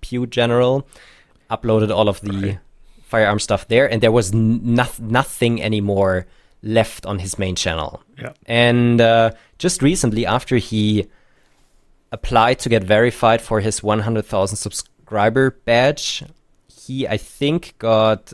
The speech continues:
Speaker 1: um, um, he got striked again for an old video where he did a documentary on, on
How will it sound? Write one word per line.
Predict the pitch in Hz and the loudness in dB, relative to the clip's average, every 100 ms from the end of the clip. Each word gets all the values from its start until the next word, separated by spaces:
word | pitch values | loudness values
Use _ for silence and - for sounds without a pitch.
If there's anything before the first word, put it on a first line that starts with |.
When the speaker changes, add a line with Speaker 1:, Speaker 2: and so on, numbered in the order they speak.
| - | -4
Speaker 1:
um, | 107 98 98 95 95 95 92 - _ _ _ _ - - - - - | 0 0 0 -2 -4 -4 -8 -16 _ _ _ _ -18 -14 -14 -14 -8
um, | 110 104 101 104 104 98 - | -4 -2 0 -2 -4 -6 -12
he | - | -12
got | 113 113 - - | -2 -2 -2 -8
striked | - - 113 123 - | -12 0 2 2 0
again | 123 127 | 0 0
for | 135 117 | 2 0
an | 107 | 2
old | 101 101 - _ - | 2 0 -4 _ -18
video | 101 117 135 | -2 2 2
where | 120 107 | 2 0
he | 101 | 0
did | 98 107 | -4 -4
a | 98 | -4
documentary | 107 - 101 98 113 135 131 131 | -6 -6 -6 -6 -4 -2 -2 -2
on, | 110 113 113 113 113 113 110 | -2 -2 -2 -2 -2 -4 -6
on | - 110 | -8 -10